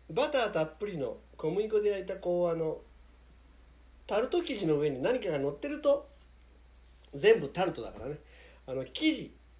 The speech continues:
土台がタルトだから。<laughs> 何かが乗ってるとそのタルトだからね。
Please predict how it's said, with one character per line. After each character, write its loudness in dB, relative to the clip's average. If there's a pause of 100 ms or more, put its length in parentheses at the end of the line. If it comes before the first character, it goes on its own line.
(300)
土 4
台 6
が 6
タ 2
ル 4
ト -6
だ -8
か -14 (440)
ら。 2 (1300)
<laughs> -
何 4
か -2
が 8
乗 6
っ 2
て -6
る -6
と -2
そ 0
の 4 (880)
タ 0
ル 2
ト -8
だ -12
か -16
ら -8
ね。 -10